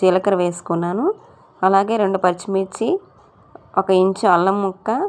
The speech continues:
తురుము, అలాగే ఒక మీడియం సైజు ఉల్లిపాయ తురుము వేసేసుకుంటున్నాను. అలాగే క్యారెట్ ఉంటే మీ దగ్గర క్యారెట్ కూడా వేసుకోండి, బాగుంటుంది.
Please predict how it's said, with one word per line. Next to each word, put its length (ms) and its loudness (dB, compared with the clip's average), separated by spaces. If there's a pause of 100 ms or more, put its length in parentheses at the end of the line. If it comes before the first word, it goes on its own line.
(120)
తురుము, 300 -2 (1080)
అలాగే 320 4
ఒక 180 -4
మీడియం 320 0
సైజు 300 -2
ఉల్లిపాయ 420 -2
తురుము 300 -2 (1800)
వేసేసుకుంటున్నాను. 920 0 (600)
అలాగే 360 2 (120)
క్యారెట్ 440 2
ఉంటే 240 -4
మీ 120 -2
దగ్గర 220 -4 (320)
క్యారెట్ 400 2
కూడా 180 -2
వేసుకోండి, 540 -4 (160)
బాగుంటుంది. 560 0